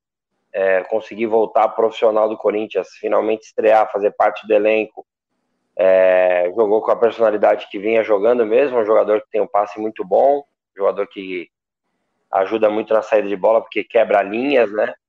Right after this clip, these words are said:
Tenho certeza que o atacante vai pressionar na primeira, na segunda ele já vai ter dúvida, na terceira ele não vai, porque é um jogador que tem essa qualidade, se mostrou seguro também na parte defensiva, né? Não só nessa,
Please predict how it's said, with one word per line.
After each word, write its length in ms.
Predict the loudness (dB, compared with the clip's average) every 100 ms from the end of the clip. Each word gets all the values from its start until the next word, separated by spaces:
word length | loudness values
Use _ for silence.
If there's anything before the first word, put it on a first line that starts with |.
| _ -8
Tenho 140 | -8
certeza 500 | -2 -4 -2 -2 -2
que 100 | -2
o 60 | 0
atacante 560 | 2 0 0 -2 -2
vai 140 | 0 0
pressionar 500 | -2 -4 -2 0 0
na 100 | -2
primeira, 640 | -6 -8 0 2 2 0 -2 _ _ _ -4
na 160 | -4
segunda 460 | -2 -4 -2 -2 -2
ele 100 | 0
já 120 | 2
vai 140 | 2 2
ter 140 | -2
dúvida, 260 | -4 -4 -2
na 100 | -2
terceira 440 | -2 -6 -4 -4
ele 100 | -4
não 220 | -6 -6
vai, 360 | 0 2 2 0 -10 _ _ _ _ _ _ _ _
porque 340 | -4 -4 -2
é 40 | 0
um 140 | 0
jogador 320 | 2 0 0 -2
que 60 |
tem 100 | 0
essa 220 | 0 0 0
qualidade, 560 | 0 0 2 2 0
se 120 | -6
mostrou 380 | -2 -2 0 -4
seguro 640 | -4 -8 -10 -6 -4 -4
também 320 | -2 -2 0 0
na 120 | 0
parte 360 | 0 -2 -4
defensiva, 800 | -8 -8 -8 -10 -12 -10 -4 -2
né? 160 | 0 -2
Não 180 | -2 -4
só 220 | -2 -2
nessa, 560 | 0 -2 0 2 2